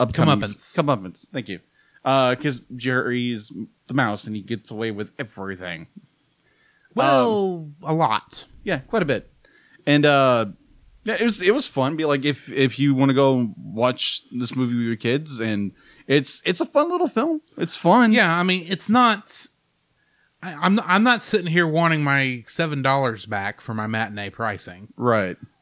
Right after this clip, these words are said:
Speaker 2: But, I mean, there is parts, I am disappointed by parts of the movie, I will say. Just because it's not as good as it could have been.
Speaker 1: Yeah.
Speaker 2: Uh,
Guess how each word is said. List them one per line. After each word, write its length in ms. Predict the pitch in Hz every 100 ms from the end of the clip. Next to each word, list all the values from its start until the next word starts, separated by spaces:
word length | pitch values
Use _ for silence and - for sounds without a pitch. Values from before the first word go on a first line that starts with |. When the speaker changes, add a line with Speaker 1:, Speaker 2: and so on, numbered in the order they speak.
| _ _ _ _
Speaker 2:
But, 380 | 190 190 185 180
I 120 | - 185
mean, 420 | 190 185 180 - _ _ _ _ 151
there 320 | 165 185 190
is 160 | 202 190
parts, 360 | - 190 - 180
I 220 | 175 160 185
am 160 | 196
disappointed 680 | 180 180 143 - 151 117 92 - _
by 120 | 131
parts 320 | 113 117 -
of 40 | 104
the 60 |
movie, 320 | 101 101 95 95
I 60 |
will 200 | 92 90
say. 400 | - - 50 - _ - _ _ _ _ _
Just 180 | 208 202
because 340 | 220 185 190 151
it's 200 | 151 160
not 480 | 165 175 185 185 -
as 380 | 160 160 165 135
good 800 | 120 113 156 160 165 160 156 165 - _
as 300 | 139 143 139 143
it 240 | 139 -
could 280 | - 139 139
have 240 | 131 113
been. 520 | 117 120 135 165 170 156
Speaker 1:
Yeah. 280 | - 131 87 - _ _ _ _ _ _
Speaker 2:
Uh, 440 | 147 143 139 135